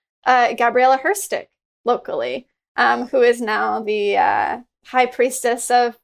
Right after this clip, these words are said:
of modern witchcraft, I would say, who's written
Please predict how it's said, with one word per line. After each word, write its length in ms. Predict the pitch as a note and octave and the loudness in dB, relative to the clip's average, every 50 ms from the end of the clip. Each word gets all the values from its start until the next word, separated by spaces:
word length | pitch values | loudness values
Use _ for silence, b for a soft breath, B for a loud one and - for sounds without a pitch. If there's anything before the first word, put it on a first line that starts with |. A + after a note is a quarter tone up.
| _ - | _ 0
of 200 | A#3 B3 B3+ B3 | 0 0 0 0
modern 460 | A#3+ B3 B3+ B3+ C4 C4 C4 C4 A#3+ | 0 2 4 4 4 2 2 0 -2
witchcraft, 640 | A#3+ A#3+ A#3+ - _ - - - F3+ - A3+ - - | -6 -8 -8 -10 _ -6 -2 0 0 0 -2 -4 -4
I 120 | A3 G#3 | -4 -2
would 180 | F3 - - - | -2 -4 -6 -6
say, 400 | - - F#3 F#3 F#3+ - A3+ A3+ | -6 -4 -4 -2 -2 -2 -4 -4
who's 260 | A3 A#3+ A#3 A3 A3 | -4 -4 -4 -4 -2
written 480 | A#3 A#3 - B3 A#3+ A#3 A#3+ B3 A#3 | -2 -4 -4 -4 -8 -10 -8 -10 -10